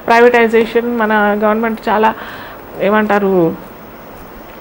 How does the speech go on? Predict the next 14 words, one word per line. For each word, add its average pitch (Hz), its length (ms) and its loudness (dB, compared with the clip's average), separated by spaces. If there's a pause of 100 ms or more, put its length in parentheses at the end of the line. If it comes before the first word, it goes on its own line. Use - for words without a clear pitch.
(800)
made, 220 260 2
made 226 380 4
in 226 80 2
India 220 260 4
అనే 208 600 2
ప్రోగ్రామ్తో 214 680 4
పాటు 208 300 0
పెడుతున్నారు 202 480 0
కాబట్టి 247 520 -2 (520)
ఇలాంటి, 277 680 2 (260)
ఆ, 220 300 4
రంగాల్లో 220 480 2
కూడా 214 280 2
వీరు 220 600 0